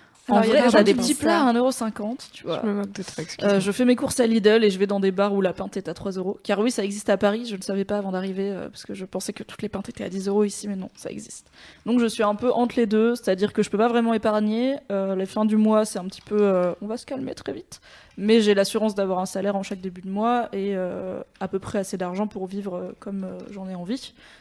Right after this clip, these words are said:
Speaker 1: sachant que j'ai pas de passion qui coûte cher ou de dépenses, euh, coûteuses, euh, à part que j'aime bien boire des bières et fumer des clopes et manger
Speaker 2: Et que
Speaker 1: des
Speaker 2: t'as
Speaker 1: trucs.
Speaker 2: acheté un cheval.
Speaker 1: <laughs> Ne parle pas de moi. Je fais croire aux gens que c'est un chat depuis le début. <laughs>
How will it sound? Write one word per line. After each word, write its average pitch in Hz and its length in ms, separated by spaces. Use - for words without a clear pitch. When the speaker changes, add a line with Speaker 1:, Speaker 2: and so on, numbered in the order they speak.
Speaker 1:
sachant 190 300
que 208 40
j'ai 196 80
pas 190 140
de 190 120
passion 190 380
qui - 120
coûte - 200
cher 202 360
ou 196 80
de 180 160
dépenses, 185 560
euh, 175 180
coûteuses, 226 480
euh, 185 320
à 175 60
part 190 240
que 196 160
j'aime 180 240
bien 180 220
boire 185 220
des 190 120
bières 196 260
et 196 60
fumer - 200
des 180 100
clopes - 360
et - 60
manger 185 180
Speaker 2:
Et 202 40
que 190 40
Speaker 1:
des 190 60
Speaker 2:
t'as 208 160
Speaker 1:
trucs. 190 160
Speaker 2:
acheté - 20
un 262 80
cheval. 190 400
Speaker 1:
<laughs> - 800
Ne 226 100
parle 240 300
pas 302 200
de 247 100
moi. 269 160
Je 214 120
fais 233 160
croire 247 200
aux 220 80
gens 247 140
que - 60
c'est 233 100
un 220 60
chat 269 180
depuis 254 220
le 240 60
début. 269 360
<laughs> 320 80